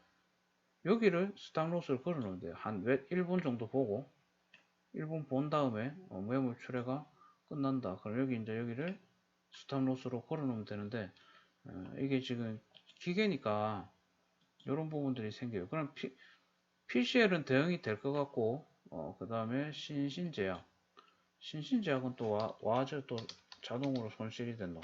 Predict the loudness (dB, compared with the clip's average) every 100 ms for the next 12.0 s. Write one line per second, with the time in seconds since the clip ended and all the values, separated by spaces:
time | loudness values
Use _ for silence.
0 | -8 -6 -8 -12 -12 -4 -2 -2 -4 -6
1 | _ _ _ _ _ _ -10 -6 -6 -6
2 | -6 -4 -4 0 2 2 2 -2 -4 -12
3 | -20 -20 -16 -6 -4 0 2 4 4 2
4 | 4 4 6 4 4 6 4 4 -8 -20
5 | -2 2 4 8 8 10 8 6 6 8
6 | 8 6 2 -2 -4 -6 -6 -10 _ _
7 | -20 -18 -16 -8 -4 -2 0 0 0 0
8 | -2 -4 -12 -20 -20 -20 _ _ -10 -6
9 | 0 2 0 -2 -4 -4 -4 -4 -2 -2
10 | -4 -8 -10 -14 _ _ _ _ _ _
11 | -2 0 0 -4 -8 -6 -6 -4 -4 -4